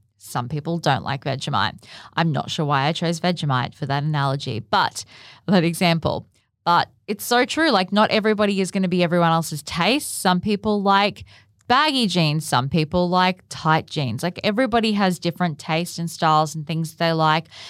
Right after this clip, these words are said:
And often it's nothing to do with you. It's just always to do with what that person likes. And you're not everybody's cup of tea.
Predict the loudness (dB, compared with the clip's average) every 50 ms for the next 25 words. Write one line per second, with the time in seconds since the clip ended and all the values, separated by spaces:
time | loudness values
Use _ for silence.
0 | -20 -8 -4 -4 -2 2 2 2 2 2 _ -4 -2 -2 -2 -2 0 -2 0 0
1 | -2 -4 -2 -4 -4 -2 0 0 0 0 0 0 -2 -2 -4 -4 -4 -6 -6 -6
2 | -6 -4 -2 -2 0 2 2 0 0 -2 -2 -2 0 0 0 0 0 -2 -2 0
3 | 0 -2 -2 -2 _ -4 -2 -2 -4 -4 -6 -4 -4 -2 -2 -2 -4 -4 -6 -6
4 | -6 -4 -4 -4 -4 -2 -2 2 2 2 2 0 -2 -2 -2 -2 -2 -2 -4 -6
5 | -6 -4 -4 -4 -4 -4 -2 0 2 2 4 2 2 0 -4